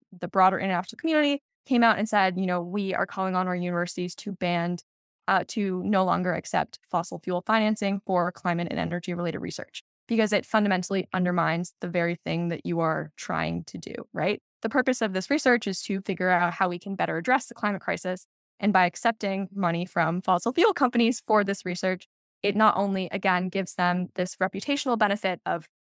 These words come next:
them being on the front line of changing and altering the way we think about the climate and climate solutions,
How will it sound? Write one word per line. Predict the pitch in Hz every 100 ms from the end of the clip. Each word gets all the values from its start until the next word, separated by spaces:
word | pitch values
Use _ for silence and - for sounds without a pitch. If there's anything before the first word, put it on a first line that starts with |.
| _ -
them | 196 190
being | 196 190 185
on | 180
the | 180
front | - -
line | 175 180 175 175
of | 170 -
changing | - 202 196 185 180 185 - _ -
and | 196
altering | 190 185 185 185
the | 180
way | 175
we | 185
think | - 247
about | 220 196 -
the |
climate | - 269 240 220 180
and | 180 180 - _
climate | - 202 190
solutions, | - 269 277 208 180 190